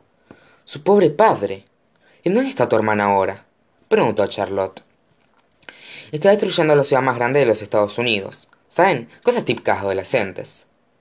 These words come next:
Su madre suspiró, frustrada. "No hay nada que podamos hacer para detener la maldición. Nada que valga la pena mencionar", dijo Connor. Lester sobrevoló la Isla de la Libertad con Jack, Ricitos de Oro y Giro sobre su lomo.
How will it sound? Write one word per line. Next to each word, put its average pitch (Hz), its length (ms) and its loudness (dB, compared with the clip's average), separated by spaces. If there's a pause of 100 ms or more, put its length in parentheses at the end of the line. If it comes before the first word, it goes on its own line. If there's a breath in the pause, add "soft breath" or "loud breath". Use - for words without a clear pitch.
(320 soft breath)
Su 202 120 0
madre 226 280 4
suspiró, 220 460 -2 (220)
frustrada. 101 760 -2 (480 soft breath)
"No 226 80 2
hay 240 140 0
nada 175 240 6
que 160 80 0
podamos 139 280 4
hacer 117 220 0
para 131 180 2
detener 107 300 2
la 117 100 2
maldición. 107 640 -4 (540 loud breath)
Nada 196 240 2
que 190 100 2
valga 120 280 6
la 104 120 2
pena 104 160 0
mencionar", 107 500 -2 (520)
dijo 110 460 -4
Connor. 101 400 -2 (1160 soft breath)
Lester 226 300 2
sobrevoló 151 520 4
la 107 160 2
Isla 101 220 0
de 104 80 2
la 95 100 -2
Libertad 95 460 -4
con 123 140 -6
Jack, 92 280 -8 (140)
Ricitos 101 420 -10
de 139 160 2
Oro 101 300 -2
y 147 80 -8
Giro 175 340 2
sobre 180 260 0
su 175 120 -6
lomo. 90 400 -2